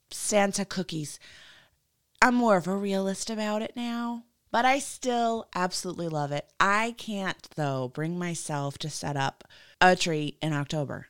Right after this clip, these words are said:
I just can't, because here's the thing. I don't want to set it up too early and get sick of it.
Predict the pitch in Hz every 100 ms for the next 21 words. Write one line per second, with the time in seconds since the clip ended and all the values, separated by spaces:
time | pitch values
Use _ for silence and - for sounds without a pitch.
0 | - 175 170 208 - 247 330 269 190 -
1 | 240 220 294 277 247 - 277 190 - -
2 | - _ _ _ - 202 233 226 247 240
3 | - 226 220 220 208 - 226 202 190 190
4 | 190 185 185 - 170 160 - _ _ -
5 | - - 180 180 160 -